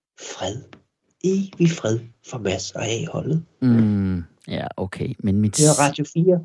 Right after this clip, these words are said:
Speaker 2: Øh, min sidste
Speaker 1: Tag noget
Speaker 2: anklage.
Speaker 1: syre.
Speaker 2: Min sidste anklage mod syre, ikke? Det er de der dumme, dumme kælenavne, ikke? Altså, du ved,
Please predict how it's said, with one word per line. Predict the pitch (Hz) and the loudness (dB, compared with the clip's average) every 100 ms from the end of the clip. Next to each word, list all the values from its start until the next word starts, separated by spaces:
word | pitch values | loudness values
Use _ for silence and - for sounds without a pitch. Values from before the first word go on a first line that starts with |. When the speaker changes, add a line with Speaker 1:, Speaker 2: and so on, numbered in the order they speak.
| - | -4
Speaker 2:
Øh, | 87 78 - - | -10 -10 -14 -6
min | 104 110 | 0 0
sidste | - - 147 120 | 2 2 2 2
Speaker 1:
Tag | 151 160 | 4 4
noget | 175 | 6
Speaker 2:
anklage. | 165 170 | 4 4
Speaker 1:
syre. | 160 170 175 - _ _ - | 4 4 2 -2 _ _ -4
Speaker 2:
Min | 110 | 0
sidste | 156 127 | 2 2
anklage | 110 107 104 | 0 2 0
mod | 101 104 | 0 -2
syre, | 98 107 101 101 | -2 0 4 4
ikke? | 151 - _ _ _ _ _ | 4 0 _ _ _ _ _
Det | 117 | 0
er | |
de | 107 107 | 0 2
der | 107 90 - _ _ _ _ - | 2 0 -4 _ _ _ _ 2
dumme, | 120 113 | 4 4
dumme | 123 107 95 107 | 2 0 0 -2
kælenavne, | - 92 98 95 82 85 123 | -4 -6 -6 -6 -8 -4 -4
ikke? | 143 _ _ _ _ _ _ | -4 _ _ _ _ _ _
Altså, | 120 127 | -8 -6
du | 123 | -2
ved, | 120 | 0